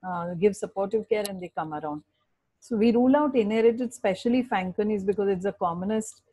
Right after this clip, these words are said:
especially Fanconi's, because Fanconi's need not have always phenotypic manifestations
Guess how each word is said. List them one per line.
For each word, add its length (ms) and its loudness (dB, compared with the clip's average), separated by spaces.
especially 520 0
Fanconi's, 500 2
because 300 4
Fanconi's 640 0
need 220 2
not 300 2
have 280 -2
always 600 2
phenotypic 680 -2
manifestations 1000 -10